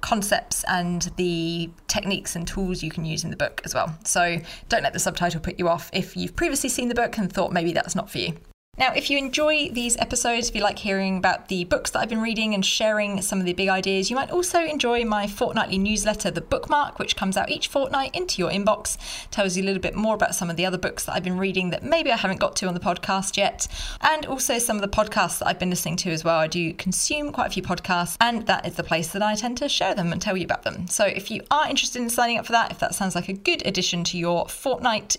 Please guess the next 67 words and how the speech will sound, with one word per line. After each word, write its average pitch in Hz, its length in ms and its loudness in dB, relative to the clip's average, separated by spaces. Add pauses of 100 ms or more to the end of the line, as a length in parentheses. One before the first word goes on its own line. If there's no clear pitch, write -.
email 233 560 0 (160)
intake, 240 480 0 (340)
then 208 280 2 (100)
you 196 320 -2
can 180 320 -4
sign 226 260 -2
up 202 140 -2
using 196 220 0
the 185 80 0
link 185 320 -2
at - 100 -2
the - 80 -18
top 220 220 -2
of 220 40 -8
the 247 60 -4
show 320 160 2
notes. - 480 -6 (920)
All - 80 4
right, 220 120 2
let's 202 160 2
get - 180 0
into 202 260 0
this 190 160 0
book, - 260 -2
though. 185 120 2
I'm 185 240 2
gonna 185 140 0
tell 190 160 -2
you 190 80 0
a - 20 -2
little 285 160 0
bit 262 100 0
about 226 200 2
the 208 40 -8
book, - 300 2
a - 40 0
little 165 200 0
bit 175 60 2
about 175 200 0
the - 160 -10
author, 294 520 4
and 262 520 0
then 226 460 0
we'll 214 80 -2
get 190 140 0
into 190 180 -2
the 208 80 -4
three 233 220 -4
big 254 120 -2
ideas. - 380 -2 (720)
Mark 285 260 4
Brackett, 269 320 2
P 240 160 2
H - 200 2
D, 226 240 0
is 190 100 -2
the 202 80 -4
founder 285 360 2
and 262 120 -2
director 185 380 0
of - 180 0
the 196 80 0
Yale 240 420 2
Center 175 360 -2
for 165 360 0
Emotional 180 440 0
Intelligence 160 580 -4